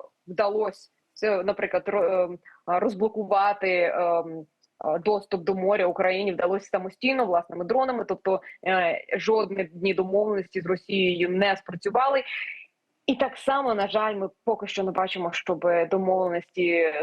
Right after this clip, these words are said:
з західними державами, е, спрацювали. І відтак ми можемо говорити про деталі якоїсь умовної, е, с-, е, п'ятої статті, на к-, як п'ятої статті нато, щось типу нато, але не нато, е,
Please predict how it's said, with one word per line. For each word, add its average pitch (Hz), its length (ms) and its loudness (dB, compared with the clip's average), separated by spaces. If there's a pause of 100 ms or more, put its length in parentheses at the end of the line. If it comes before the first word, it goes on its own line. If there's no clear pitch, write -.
(160)
з 170 440 2
західними 165 500 -2
державами, 151 580 0
е, - 360 -4
спрацювали. 190 760 0 (320)
І 185 100 2
відтак 190 380 0 (420)
ми 233 140 4
можемо 240 400 2
говорити 185 420 0
про 180 180 0
деталі 180 480 0
якоїсь 175 480 0
умовної, 175 680 2 (120)
е, 170 140 2
с-, - 460 -6
е, 165 160 2
п'ятої 214 640 2
статті, 196 520 -2
на 185 100 4
к-, - 160 -2
як 196 240 0
п'ятої 196 320 0
статті 180 360 -2
нато, 233 480 0
щось 190 380 -2
типу 190 320 -2
нато, 180 280 2
але 165 240 2
не 175 180 0
нато, 160 340 0
е, 160 40 -4